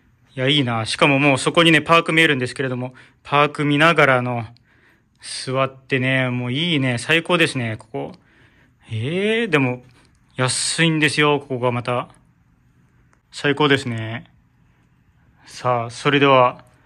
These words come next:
外見てみますか。もうね、そこにパーク見えちゃうんですよ。さあ、では、緊張のカーテンオープンいきましょ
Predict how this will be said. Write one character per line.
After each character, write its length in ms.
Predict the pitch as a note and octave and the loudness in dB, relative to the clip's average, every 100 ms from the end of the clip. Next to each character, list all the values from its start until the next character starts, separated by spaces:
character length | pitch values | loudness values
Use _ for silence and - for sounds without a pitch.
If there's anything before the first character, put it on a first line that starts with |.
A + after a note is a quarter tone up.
| _ _ _ | _ _ _
外 320 | - D3+ C#3+ | -6 -2 2
見 160 | D3 E3 | 2 4
て 80 | |
み 100 | C3+ | 2
ま 140 | C3+ C#3+ | 4 2
す 100 | - | 2
か。 200 | C3 A#2 | 0 4
も 160 | D3 | 4
う 40 | C#3 | 4
ね、 140 | B2+ | 0
そ 140 | A2+ C#3+ | -4 0
こ 100 | D#3+ | 2
に 100 | D3 | 2
パ 200 | D#3+ E3 | 4 2
ー 20 | |
ク 120 | E3 | 2
見 120 | D3+ | 2
え 140 | F3+ F3+ | 2 4
ち 100 | D3 | 2
ゃ 40 | |
う 20 | |
ん 80 | B2+ | 2
で 100 | A#2 | -2
す 100 | - | -4
よ。 220 | B2+ A#2 _ _ _ _ _ _ _ _ _ _ _ | -8 -8 _ _ _ _ _ _ _ _ _ _ _
さ 460 | - - C#3 C#3+ D3+ | -14 -2 0 0 -2
あ、 100 | D3 _ - | -14 _ -4
で 100 | C3 | 0
は、 140 | C3 | 0
緊 300 | C3 - C#3 | 0 0 0
張 240 | A#2+ C#3+ | 2 4
の 340 | C#3 C#3 D3 - _ _ _ _ _ _ _ | 6 6 4 -2 _ _ _ _ _ _ _
カ 220 | - C#3 | 2 2
ー 40 | C3+ | 4
テ 120 | C3+ | 4
ン 100 | C3+ | 4
オ 60 | C#3+ | 4
ー 40 | |
プ 100 | C#3+ | 4
ン 20 | |
い 20 | |
き 60 | C#3 | 4
ま 80 | D3 | 4
し 60 | |
ょ 200 | D#3 C3+ | 4 4